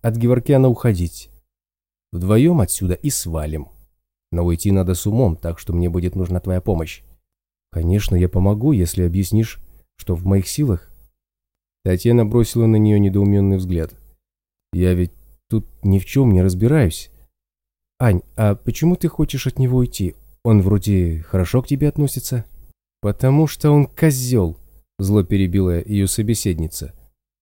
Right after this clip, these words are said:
«У меня дочка пропала, а этот урод запретил её искать. Всего несколько дней потратил для галочки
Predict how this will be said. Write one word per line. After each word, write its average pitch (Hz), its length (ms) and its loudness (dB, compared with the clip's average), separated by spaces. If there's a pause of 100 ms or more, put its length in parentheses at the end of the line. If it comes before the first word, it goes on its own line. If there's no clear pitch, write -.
«У 92 60 2
меня 117 280 6
дочка 117 520 0
пропала, 104 520 -2
а 120 60 -4
этот 110 300 0
урод 139 300 4
запретил 127 500 0
её 131 200 4
искать. - 460 -8 (580)
Всего 120 460 2
несколько 156 520 2
дней 147 260 6
потратил 104 580 -2
для 147 220 4
галочки 104 640 -4